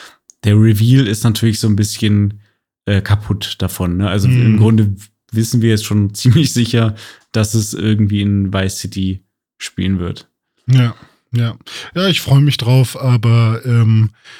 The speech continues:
Speaker 2: ja, ich fand das schon sehr, ja, fast schon frech,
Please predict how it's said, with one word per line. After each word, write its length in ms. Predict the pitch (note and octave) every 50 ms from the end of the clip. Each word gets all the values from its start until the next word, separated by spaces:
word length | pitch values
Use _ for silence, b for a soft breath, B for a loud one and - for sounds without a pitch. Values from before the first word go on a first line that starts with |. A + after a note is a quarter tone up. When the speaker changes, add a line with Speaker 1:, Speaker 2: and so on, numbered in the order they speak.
| B B B B _ _
Speaker 2:
ja, 200 | - G#2+ A#2 A#2
ich 240 | A2+ G#2+ - - D3 - - C3+ C3 - _ _ _ F2
fand 400 | A2 - - - C3+ C#3 C3+ B2
das 140 | B2+ - -
schon 520 | - - B2+ B2 B2+ B2 B2 B2+ C3 - _ _ _ -
sehr, 540 | A#2+ G#2 G#2+ A2+ A#2+ A#2 A2+ A2 A2+ G2+ - - -
ja, 120 | G2+ F2
fast 200 | - - A#2 -
schon 360 | - - A#2+ A#2 A2 G#2 G#2+ _ _ _ _ _ _ _ _ _ _ _ -
frech, 520 | - - - A#2+ B2+ C3+ - - - -